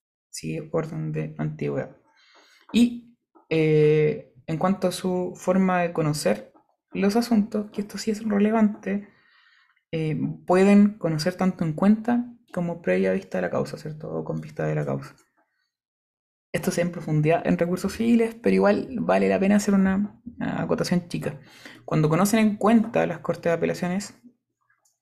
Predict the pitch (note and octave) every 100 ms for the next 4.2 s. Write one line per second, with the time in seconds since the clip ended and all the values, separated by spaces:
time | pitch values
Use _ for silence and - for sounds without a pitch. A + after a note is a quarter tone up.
0 | _ _ - - - D3 D3 F3+ F3+ F3+
1 | F3+ - F#3+ G3 F#3+ E3+ E3 E3+ F3+ F#3
2 | F3+ F3+ D#3+ C#3+ C#3+ G3 C4+ - _ _
3 | - - - E3+ E3+ E3+ F3 C#3 C#3 -
4 | -